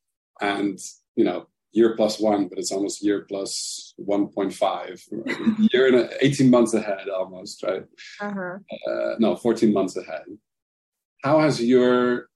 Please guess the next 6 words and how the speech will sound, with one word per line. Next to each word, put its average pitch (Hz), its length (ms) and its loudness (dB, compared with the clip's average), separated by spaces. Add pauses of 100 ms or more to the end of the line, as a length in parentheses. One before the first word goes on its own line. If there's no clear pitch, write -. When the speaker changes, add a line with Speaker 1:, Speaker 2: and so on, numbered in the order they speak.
(540)
Speaker 1:
your 120 200 2
business, 104 600 -4
or 98 120 -6
how 110 240 0
have 101 120 -6
you, 107 680 -2